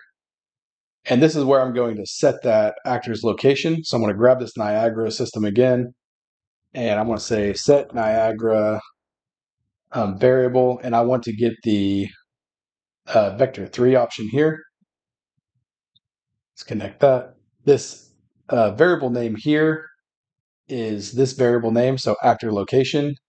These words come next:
and you can, uh, copy that display name and paste it in, or you can just come over and type it in. And then off this, I need to get our player's,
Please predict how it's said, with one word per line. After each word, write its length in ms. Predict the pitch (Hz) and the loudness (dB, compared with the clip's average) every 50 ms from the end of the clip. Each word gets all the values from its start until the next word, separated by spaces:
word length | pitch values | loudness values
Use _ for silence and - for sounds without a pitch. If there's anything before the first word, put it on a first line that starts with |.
| _ _ _ _ _ _ _ _ _ - | _ _ _ _ _ _ _ _ _ -4
and 300 | - 123 113 107 107 117 | -2 0 2 2 2 2
you 80 | 131 | 2
can, 380 | 123 123 107 98 - - - - _ _ _ _ _ - | 0 0 -2 -2 -4 -8 -14 -20 _ _ _ _ _ -8
uh, 240 | 123 113 104 95 - - | -6 -6 -6 -6 -8 -2
copy 380 | - 151 151 143 - 135 139 | 2 2 2 2 0 -4 -4
that 220 | 127 117 113 107 101 | -4 -4 -4 -6 -6
display 420 | 107 - - - - 127 127 135 | -10 -12 -10 -4 0 2 2 2
name 380 | 139 143 147 147 147 151 139 - - _ _ _ _ _ _ _ _ _ _ _ _ _ _ _ _ _ - | 2 0 -2 -4 -4 -6 -8 -12 -16 _ _ _ _ _ _ _ _ _ _ _ _ _ _ _ _ _ -8
and 260 | - 113 104 92 92 | -6 -6 -6 -6 -4
paste 300 | - - 156 151 156 - | 0 0 0 0 0 -4
it 100 | - 170 | -4 -2
in, 300 | 165 165 170 170 175 165 - _ _ _ _ _ _ _ _ _ _ _ _ - | -2 0 0 0 -2 -2 -6 _ _ _ _ _ _ _ _ _ _ _ _ 2
or 180 | 143 135 123 | 2 2 4
you 120 | 117 117 113 | 2 0 -2
can 160 | - 120 107 | -4 -6 -6
just 220 | 107 107 101 - | -6 -6 -6 -4
come 140 | - 120 117 | -2 -2 0
over 220 | 110 107 101 95 | 0 0 0 -2
and 100 | 92 90 | -6 -2
type 280 | - - 120 120 117 - | 2 2 2 2 2 0
it 80 | 135 131 | 0 0
in. 240 | 135 143 147 139 - _ _ _ _ _ _ _ _ _ _ _ _ _ _ _ _ _ _ _ _ _ _ _ _ _ _ _ _ _ _ - - _ _ _ _ _ _ _ _ _ _ _ _ _ _ _ _ _ _ _ _ _ _ - | 0 0 -4 -6 -10 _ _ _ _ _ _ _ _ _ _ _ _ _ _ _ _ _ _ _ _ _ _ _ _ _ _ _ _ _ _ -20 -20 _ _ _ _ _ _ _ _ _ _ _ _ _ _ _ _ _ _ _ _ _ _ -8
And 120 | - 131 | -4 0
then 80 | 143 147 | 2 2
off 260 | 131 117 104 - - | 2 2 0 -2 0
this, 240 | 151 170 175 170 - | 2 2 2 2 0
I 60 | 135 | -4
need 120 | 123 123 120 | -4 -2 -4
to 80 | 120 | -2
get 300 | 117 120 117 113 107 - | 0 0 0 0 0 -2
our 180 | - 101 104 98 - | -4 -4 -6 -6 -6
player's, 560 | - - 135 135 127 120 117 117 107 110 - | 0 2 4 4 4 4 2 0 -2 -6 -8